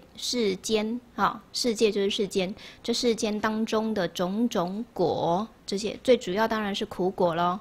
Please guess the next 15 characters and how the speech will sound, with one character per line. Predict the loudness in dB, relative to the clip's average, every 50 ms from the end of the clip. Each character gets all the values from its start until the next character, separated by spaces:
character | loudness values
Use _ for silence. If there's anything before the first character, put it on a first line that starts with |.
| -8 -6
哈， | -2 0 0 0 -2 -8 -18 -20 -20 -20 -14
所 | -8 -6 -6
以 | -4
这 | -2 -2
个 | -2 -2
是 | -2 -2 -2
行。 | -2 -2 -4 -4 -6 -8 -10 -12 -14 -18 -20 -20 -20 -20 -6 -2
那 | 0 2
我 | 2 4
们 | 2 2
来 | 2 0 0
看 | 0 0 0 0 0
行 | 0 -2 -2 -2 -2 0 2
有 | 2 4 4 4
两， | 4 2 2 2 0 -4 -6 -10 -12